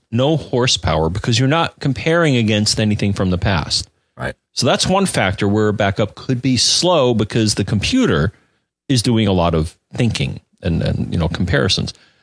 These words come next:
Speaker 1: The other factor, though, which I think is important here, and then I'm gonna say one factor which I believe is not important. So,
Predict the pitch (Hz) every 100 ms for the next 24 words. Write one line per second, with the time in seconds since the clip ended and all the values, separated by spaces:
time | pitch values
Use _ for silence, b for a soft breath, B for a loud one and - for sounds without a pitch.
0 | b 139 160 233 220 127 98 - 90 90
1 | 90 90 107 131 120 107 - 143 - 82
2 | - 73 76 - _ - 110 120 123 113
3 | - 110 110 143 139 107 - 95 92 98
4 | 95 92 98 90 82 104 147 95 95 78
5 | 71 - - - 107